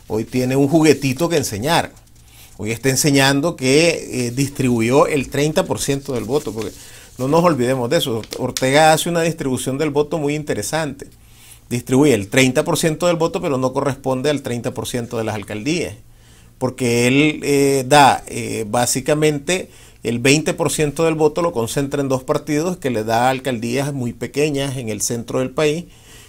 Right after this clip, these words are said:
y al resto de los partidos le da tan poco que no consiguen, este, ninguna alcaldía, entonces no le amenazan su poder. Me refiero al apre, al P C y a todos los demás. Entonces todo este rejuego que Ortega hace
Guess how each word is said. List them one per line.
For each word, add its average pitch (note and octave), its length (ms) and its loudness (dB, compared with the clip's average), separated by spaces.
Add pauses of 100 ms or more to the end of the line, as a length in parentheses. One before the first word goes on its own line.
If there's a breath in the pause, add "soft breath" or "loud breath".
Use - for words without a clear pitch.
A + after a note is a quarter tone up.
(120)
y C3 140 2
al C3 120 2
resto B2 320 2
de C#3+ 60 8
los C#3+ 100 4
partidos D3 420 2
le C#3 100 2
da B2 140 2
tan C3+ 140 0
poco C3+ 260 -4
que D3 120 -2
no A2 120 -4
consiguen, G2+ 520 -8
este, G2 540 -10 (380 soft breath)
ninguna A2+ 420 -2
alcaldía, A#2+ 480 0
entonces C3+ 340 -4
no A#2+ 160 -2
le A#2+ 80 0
amenazan G#2+ 440 -6
su G2+ 140 -10
poder. A2+ 440 0 (440 loud breath)
Me F2+ 80 -14
refiero G2+ 320 -4
al G2 120 -2
apre, A2+ 260 -2
al G2+ 80 -6
P G2+ 160 -10
C B2+ 380 -2
y G#2 60 -4
a F#2+ 140 -8
todos G2 180 -8
los G2 140 -10
demás. D#3 280 -4 (440 loud breath)
Entonces C#3 320 -6 (100)
todo A3+ 240 6
este A3 280 0
rejuego D3+ 680 0
que G#2+ 140 -8
Ortega C3 580 0
hace E3 360 -6